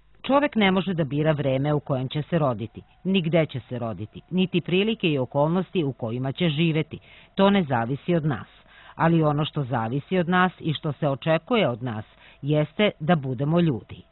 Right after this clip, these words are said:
uvek i svuda, u svim prilikama i u svim okolnostima,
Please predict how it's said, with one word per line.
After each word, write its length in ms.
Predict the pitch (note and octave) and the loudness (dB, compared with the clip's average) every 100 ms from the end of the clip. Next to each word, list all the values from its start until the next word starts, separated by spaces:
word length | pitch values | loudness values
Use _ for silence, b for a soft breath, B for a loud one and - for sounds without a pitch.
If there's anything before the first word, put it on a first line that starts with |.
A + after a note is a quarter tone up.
| - | -10
uvek 300 | D3 C3 D#3+ - | -6 -2 -2 -2
i 100 | - | -6
svuda, 360 | F#3 C#3+ G#2 F2 - b b | -6 -6 -10 -12 -18 b b
u 120 | F#3 | -6
svim 280 | - A3 C#3 - | 0 0 0 -4
prilikama 640 | D#3 E3+ F3+ F3 D#3+ D3+ - | -2 0 0 0 0 0 0
i 120 | E3+ | -2
u 80 | D#3 | -2
svim 280 | - B2 B2+ | -2 -2 -2
okolnostima, 760 | - C#3+ B2 C3+ - A2+ F#2+ | 0 0 2 -2 -4 -8 -8